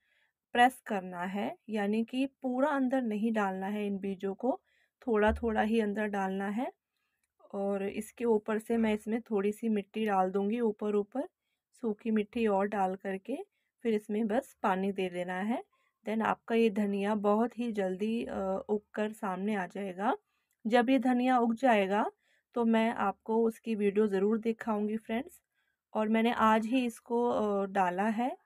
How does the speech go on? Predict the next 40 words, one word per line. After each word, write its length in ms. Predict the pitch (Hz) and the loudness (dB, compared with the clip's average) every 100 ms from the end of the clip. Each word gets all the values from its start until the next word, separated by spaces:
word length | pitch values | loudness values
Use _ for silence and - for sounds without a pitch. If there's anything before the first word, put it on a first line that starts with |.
| - _ - | -20 _ -18
बीजों 340 | 214 214 190 196 | -8 -6 -2 -4
को 300 | - 233 392 _ _ _ | -2 -4 -4 _ _ _
अपने 280 | - - 214 | -12 -6 -4
गमले 400 | 208 202 185 190 | 0 -2 -2 -4
में, 260 | 190 233 359 _ _ _ - | -2 -4 -6 _ _ _ -6
और 100 | 220 | 0
अब 100 | 214 | 0
देखते 400 | 196 202 202 - | 4 4 4 -2
हैं 160 | 247 247 | 0 0
ये 120 | 254 | -2
कितने 360 | 247 226 220 226 | -2 -4 0 2
दिन 140 | 226 | 4
लेता 360 | 226 202 - 214 | 2 2 -2 -2
है 280 | 214 226 - _ _ _ - | 0 -2 -6 _ _ _ -4
उगने 320 | 202 202 196 | -2 0 -2
के 140 | 196 202 | -2 0
लिए, 220 | 196 262 | 2 2
तो 160 | - | 2
मैं 140 | 226 208 | 2 4
आपको 320 | 196 - 226 | 2 2 2
वो 140 | 214 | 4
वीडियो 340 | 190 196 185 226 | 4 0 0 0
ज़रूर 320 | 196 202 220 | 2 2 0
शेयर 300 | - 214 202 | -2 -2 -2
करूँगी। 540 | - 208 196 196 240 453 _ _ _ _ - | -2 -4 -2 -2 -2 -4 _ _ _ _ -12
इसलिए 320 | 226 240 226 | -10 -2 0
आपको 520 | 247 220 - - 233 254 | 4 4 2 -4 -2 0
मेरी 260 | 220 208 | 0 0
ये 260 | 214 220 233 | 0 0 0
वीडियो 440 | 208 202 208 214 | -2 -2 2 4
और 60 | 226 | 4
मेरे 220 | 202 202 | 2 -2
चैनल 300 | 208 190 185 | -4 -4 -6
को 160 | 190 240 | -6 -8
सब्सक्राइब 580 | - 220 _ - 190 196 | -6 -10 _ -4 -4 -4
ज़रूर 340 | 214 202 202 | -2 -2 -4
करना 380 | 208 202 196 196 | -4 -4 -4 -4
है। 220 | 202 339 _ _ _ _ - | -4 -8 _ _ _ _ -4
आप 140 | 202 | -4
सब्सक्राइब 540 | - 226 - 226 190 | -4 -8 -6 2 2